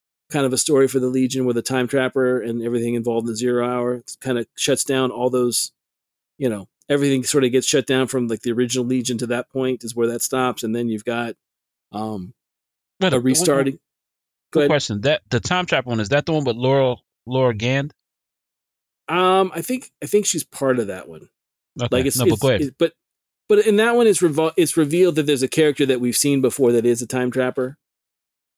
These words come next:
Speaker 1: And
Speaker 2: Yes.
Speaker 1: then there's the white, there's the white, you know, the white page. It basically goes to a white page, and then everything gets restarted again with the Zero issues. And then Legionnaires or Legion is one of the ones that gets started. And then you have, um, kind of a, it's, it's newer, but it's a retelling of a lot of the early <laughs> Legion stories.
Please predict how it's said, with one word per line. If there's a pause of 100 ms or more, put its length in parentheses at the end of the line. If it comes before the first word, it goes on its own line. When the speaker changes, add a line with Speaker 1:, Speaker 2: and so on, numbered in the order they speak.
(100)
Speaker 1:
And
Speaker 2:
Yes.
Speaker 1:
then
there's
the
white,
there's
the
white,
you
know,
the
white
page.
It
basically
goes
to
a
white
page,
and
then
everything
gets
restarted
again
with
the
Zero
issues.
And
then
Legionnaires
or
Legion
is
one
of
the
ones
that
gets
started. (560)
And
then
you
have,
um, (280)
kind
of
a,
it's,
it's
newer,
but
it's
a
retelling
of
a
lot
of
the
early
<laughs>
Legion
stories.